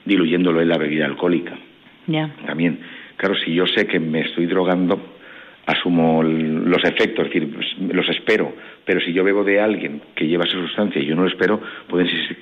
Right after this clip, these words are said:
Speaker 1: existir, y se han dado casos y, y cercanos, vamos, que hemos podido entender aquí, de ataque de pánico incluso, al tener unas percepciones, unas sensaciones raras, porque no sabías que estabas consumiendo.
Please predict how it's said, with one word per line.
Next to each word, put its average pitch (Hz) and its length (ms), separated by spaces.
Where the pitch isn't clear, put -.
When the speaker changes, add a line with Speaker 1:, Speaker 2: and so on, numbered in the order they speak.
Speaker 1:
existir, - 360
y - 80
se 73 60
han 69 80
dado 69 220
casos - 340
y, - 20
y 65 380
cercanos, 85 420
vamos, 82 220
que 73 80
hemos 78 240
podido 78 240
entender 78 260
aquí, 82 260
de - 60
ataque 90 240
de 90 120
pánico 87 300
incluso, 82 400
al 85 80
tener 82 160
unas 90 120
percepciones, 92 580
unas 85 140
sensaciones 87 400
raras, 87 300
porque 90 220
no 87 100
sabías 92 380
que - 80
estabas 73 260
consumiendo. 65 640